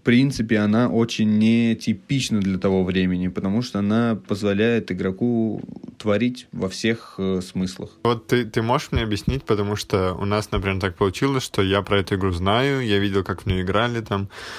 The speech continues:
Speaker 2: смотрел, как сестра играет, друзья, знакомые, но я, например, никогда много не играл. При этом Артем
Speaker 1: Ну, какой-то период я играл, я бы, безус-,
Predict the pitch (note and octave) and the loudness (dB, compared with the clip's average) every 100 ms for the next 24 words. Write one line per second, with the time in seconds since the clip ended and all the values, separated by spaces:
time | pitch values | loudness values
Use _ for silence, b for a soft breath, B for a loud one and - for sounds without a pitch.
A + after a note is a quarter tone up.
0 | B B B - G#2 G2 G2 - G2 G2+ | B B B -4 -2 0 -2 -4 -6 -6
1 | - G2+ A2+ B2 A2+ A2 A2 G#2+ - G#2+ | -4 0 0 0 -2 -2 -2 -4 -8 -6
2 | G2 F#2+ G#2+ G#2+ G2+ B2 B2+ A2+ G#2+ A2 | -4 0 -2 -2 -2 0 0 0 2 2
3 | C3 B2 A#2+ A2 A2+ G#2 A2 A#2+ A2+ A2+ | 0 -2 -2 0 0 0 0 0 0 0
4 | G#2+ G#2 G2+ G2+ F#2 E2+ E2+ F#2+ _ G2+ | 0 0 2 2 2 0 -6 -12 _ -2
5 | F#2+ G2+ F#2+ F2+ - A2+ C3 C3+ C3 _ | -2 0 -2 -4 -2 0 0 -4 -8 _
6 | C3 D3 D3+ C#3 C#3+ C#3 C3+ B2 B2+ B2+ | 0 2 2 2 0 -2 0 4 4 2
7 | B2 A#2 A2+ C3 F3+ F3+ B2 B2 B2+ A#2+ | 2 0 2 2 2 2 2 2 2 -2
8 | A#2+ A#2+ | -4 -6